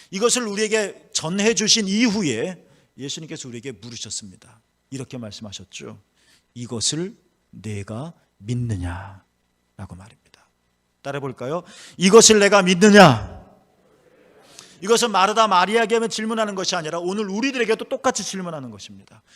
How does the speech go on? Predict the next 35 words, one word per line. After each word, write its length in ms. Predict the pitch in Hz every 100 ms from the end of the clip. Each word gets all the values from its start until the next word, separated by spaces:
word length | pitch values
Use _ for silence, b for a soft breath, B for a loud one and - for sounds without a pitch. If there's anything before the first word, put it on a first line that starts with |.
| b 165
"얘야, 260 | 190 220
지구는 440 | 226 - 190 214 202
둥글단다. 560 | 175 214 208 175 147
너는 240 | 135 196 233
이것을 240 | 220 240
믿느냐? 600 | 190 226 247 220 131 - - - _ _ _ _ _ b b b 165
얘야, 460 | 214 262 170 120 - _ _ _ _ -
해, 180 | 269 247
동쪽의 480 | 208 233 269 247 247
해는 220 | 262 247
또 140 | 277 -
뜰 140 | 277
것이다, 380 | 294 254 240 208
내일. 540 | 220 202 123 - - -
너는 240 | 208 247
이것을 300 | 233 233 214
믿느냐?" 640 | 165 240 302 254 135 - - - _ _ _ _ _ _ _ _ _
이런 200 | 147 165
것뿐만 400 | 165 165 175 180
아니라, 480 | 185 156 185 156 104 b b b 165
"얘야, 380 | 214 247 165 - B -
나를 320 | 175 208 262
믿는 220 | 240 262
자는 280 | 254 254 226
부활이요 520 | - 240 262 262 226
생명이, 460 | - 262 269 269 220
나는 300 | 185 233 240
부활이요 380 | 180 247 247 220
생명이니 460 | 247 247 254 254
나를 300 | 185 180 240
믿는 240 | 208 233 254
자는 200 | 247 202
죽어도 340 | 202 220 214
살 220 | - 254
것이고, 640 | 277 247 196 202 220 -